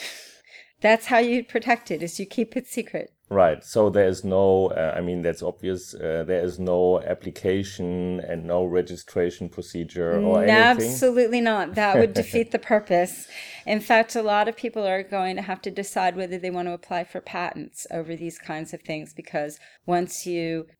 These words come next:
Speaker 1: disclose it in an unprotected manner,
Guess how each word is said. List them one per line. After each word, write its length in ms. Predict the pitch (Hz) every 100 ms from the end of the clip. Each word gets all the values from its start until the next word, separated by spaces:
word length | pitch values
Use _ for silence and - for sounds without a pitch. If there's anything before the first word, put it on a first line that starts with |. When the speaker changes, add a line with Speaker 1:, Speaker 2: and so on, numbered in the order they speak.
| -
Speaker 1:
disclose 640 | 170 - 202 196 208 214
it 280 | 269 247 - -
in 160 | 180 175
an 120 | -
unprotected 680 | 170 170 175 - 170 - 165
manner, 560 | 156 151 185 240 247